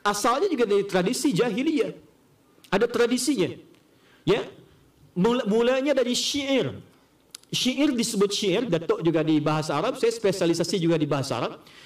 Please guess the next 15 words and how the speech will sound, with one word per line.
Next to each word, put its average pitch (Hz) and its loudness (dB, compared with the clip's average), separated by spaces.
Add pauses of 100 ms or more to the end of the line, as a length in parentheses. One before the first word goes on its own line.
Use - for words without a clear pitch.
(140)
Syair 240 0
disebut 269 -2
syair 160 -2
kalau 190 2
dia 262 0
memenuhi 233 0
empat 220 -4
unsur. 220 -2 (720)
Di 180 4
antara 254 0
empat 240 -2
unsur 196 2
ini 220 0
ada 226 2
musik. 220 0